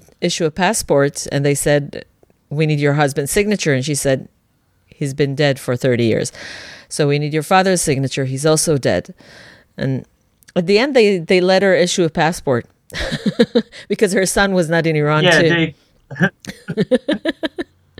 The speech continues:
Speaker 2: <laughs> God bless them.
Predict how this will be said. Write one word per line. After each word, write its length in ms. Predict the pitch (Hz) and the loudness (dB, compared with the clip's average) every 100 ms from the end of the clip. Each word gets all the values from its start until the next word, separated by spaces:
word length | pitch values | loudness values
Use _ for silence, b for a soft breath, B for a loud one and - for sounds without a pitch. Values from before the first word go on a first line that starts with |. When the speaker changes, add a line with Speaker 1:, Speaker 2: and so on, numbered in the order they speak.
| - | -10
Speaker 2:
<laughs> 100 | - - _ - _ B B B B B B B | -10 -10 _ -20 _ B B B B B B B
God 420 | 165 170 160 147 | 4 6 6 0
bless 300 | - 135 131 | -2 0 0
them. 180 | - 107 | -4 -8